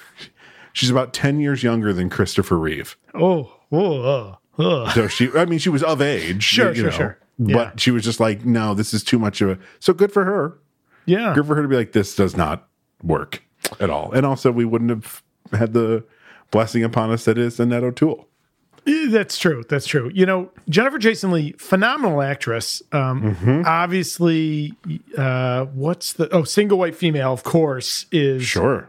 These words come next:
Speaker 2: is crazy. But, um, she's kind of, at least off my radar for a number of years,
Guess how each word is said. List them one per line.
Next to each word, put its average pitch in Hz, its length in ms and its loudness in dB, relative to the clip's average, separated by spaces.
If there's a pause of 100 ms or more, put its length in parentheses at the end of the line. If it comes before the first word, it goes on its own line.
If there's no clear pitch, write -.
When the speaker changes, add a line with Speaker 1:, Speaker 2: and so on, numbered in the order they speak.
(100)
Speaker 2:
is 139 240 0
crazy. 139 440 -2
But, 147 280 0 (400)
um, 139 320 0 (240)
she's - 180 -8
kind 277 360 -2
of, 208 260 -4 (260)
at 180 100 2
least 220 320 -2
off 180 280 2
my 147 300 0
radar 127 560 -2
for 131 180 -2
a 127 40 2
number 165 360 0
of 143 100 -6
years, 131 540 -2